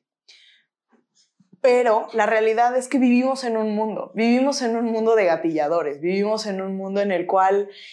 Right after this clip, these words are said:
Eh, tenemos situaciones que nos triggerean, que, que, que, que son gatilladores para volver a sentir, pensar, para, eh, para tener pensamientos,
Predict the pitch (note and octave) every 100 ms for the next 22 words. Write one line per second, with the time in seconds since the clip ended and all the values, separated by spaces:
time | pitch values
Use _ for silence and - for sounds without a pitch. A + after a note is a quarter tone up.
0 | - _ - G3 G3 G3 G3 F#3+ G#3+ G#3
1 | G#3 A3 A3+ A#3 C4+ C4 G3+ F3+ F3 -
2 | G#3 G#3 - G3 F3+ F3+ F3 D#3+ E3 F3+
3 | G#3 F3 D3+ C#3+ F#3 F#3 - G3+ - G3+
4 | G#3 - G#3+ A#3+ B3+ C#4 C#4 A#3+ F#3 F3+
5 | F3 G#3 A3 - - - - - _ -
6 | G3 F#3+ G3 G3 G3 A3 A#3 A#3 G3+ F3
7 | E3 G#3 G#3+ - F#3+ F3 E3+ A3 A3 A3
8 | A3 G3 F#3+ F#3 - - - G3+ G3+ G#3+
9 | G3+ A3 A3 A3+ A#3+ A#3+ A3+ G#3+ G3 F#3+
10 | G3+ G3+ F#3 G#3 G#3 G3+ -